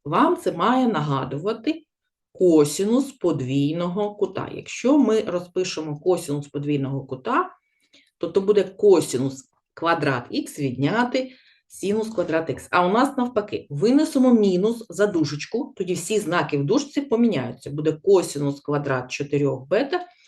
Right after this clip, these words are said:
відняти синус квадрат чотирьох бета. Тобто в дужці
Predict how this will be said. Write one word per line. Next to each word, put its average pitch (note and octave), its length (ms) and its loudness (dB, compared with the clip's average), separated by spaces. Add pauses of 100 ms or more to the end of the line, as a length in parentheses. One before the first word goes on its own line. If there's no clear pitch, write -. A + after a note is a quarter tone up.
(380)
відняти E3 600 -2
синус D3+ 500 -2
квадрат F3+ 540 0
чотирьох D3 480 -6
бета. A#2 280 -6
Тобто F#3 360 -2
в C#3 140 -6
дужці C4+ 600 0